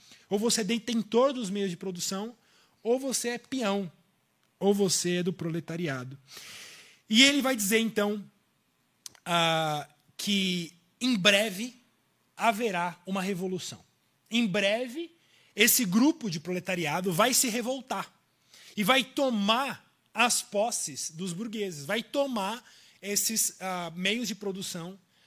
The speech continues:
pra que os burgueses já não determinem mais quem pode ou não pode ser dono de propriedade. Ou seja, o que vem na sequência, eu acho que eu pulei uma frase. Aqui, ó. A doutrina comunista de Marx foi construída no pilar da insatisfação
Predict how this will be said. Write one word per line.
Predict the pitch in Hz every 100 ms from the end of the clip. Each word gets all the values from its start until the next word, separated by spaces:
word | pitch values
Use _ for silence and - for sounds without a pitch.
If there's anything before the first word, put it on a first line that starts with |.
| _ -
pra | 247
que | 247
os | 220
burgueses | 240 208 240 226
já | 226 240
não | 254
determinem | 269 254 285 269 233 247 285 202
mais | 190 180 190 196 - - _ _ _
quem | - 247 247
pode | - 202 208 170 208 -
ou | 208 214
não | 208 175
pode | 170 165 151
ser | 139 196
dono | 160 160 156 151 - - _ _
de | - 143
propriedade. | 160 175 185 175 123 98 - _ _ _ _ _ _ _ _ _ _ _ _ _ _ -
Ou | 185
seja, | - 202 220 196 233 - _ _ _ _ _ _ _ _ -
o |
que | - 220
vem | 190 220
na | 208
sequência, | - 190 208 226 - 226 - _ _
eu | 208
acho | 196
que |
eu | 180
pulei | 196
uma | 190
frase. | 170 107 98 -
Aqui, | 180 -
ó. | - - - - -
A | 196
doutrina | 247 233 269
comunista | 269 262 240 233 226
de | 220
Marx | 185 175 -
foi | - 214
construída | 226 233 - 247 240
no | 233
pilar | - 220 175 196
da | 175 190
insatisfação | 247 349 - 285 - - 214 - 202 202 214